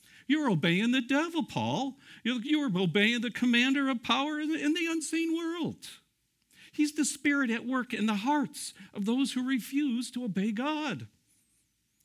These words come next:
All of us, you lis-, all of us used to live that way, following the passionate desires and inclination of our sinful nature.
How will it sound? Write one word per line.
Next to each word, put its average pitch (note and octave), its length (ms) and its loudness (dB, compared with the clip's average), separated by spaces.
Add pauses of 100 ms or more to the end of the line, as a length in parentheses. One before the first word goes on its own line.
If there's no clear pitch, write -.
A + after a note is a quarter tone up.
(280)
All C#4+ 240 2
of C#4+ 100 0
us, A#3+ 200 0
you A3 80 0
lis-, F3+ 360 0
all D4+ 280 0
of C#4+ 100 -2
us A#3+ 240 -4
used G#3+ 200 -8
to G#3 60 2
live F#3+ 220 2
that D#3 240 -2
way, B2+ 300 -2 (580)
following C4 540 0
the G3 80 -4
passionate B3 720 -2
desires G#3 560 -2
and E3 100 -2
inclination A#3 840 -2
of A3 120 -4
our A#3+ 60 -4
sinful B3 460 -4
nature. A#3+ 480 -4